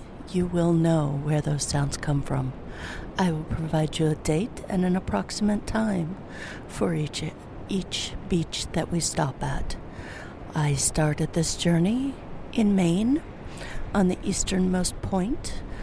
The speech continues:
of the United States, and I am working my way down the coast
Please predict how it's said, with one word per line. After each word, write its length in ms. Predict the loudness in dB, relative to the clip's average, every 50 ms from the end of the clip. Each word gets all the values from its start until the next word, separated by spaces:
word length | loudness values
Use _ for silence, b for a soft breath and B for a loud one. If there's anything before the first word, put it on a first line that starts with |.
| B B B B 0
of 160 | 2 2 2
the 140 | 2 2 4
United 500 | 4 4 4 4 4 2 2 0 0 0
States, 680 | -2 0 2 2 2 2 0 -4 -6 -6 -6 -6 -6 -8 -8 B B B B B B B B
and 200 | 2 2 4 6
I 100 | 6 6
am 240 | 6 6 6 6 4
working 360 | 4 2 2 2 4 4 6
my 180 | 6 6 4 4
way 240 | 4 4 2 2 2
down 480 | 2 2 4 4 4 4 4 2 2
the 100 | 0 -2
coast 720 | -2 0 2 2 2 2 0 -4 -6 -6 -6 -8 -10 -10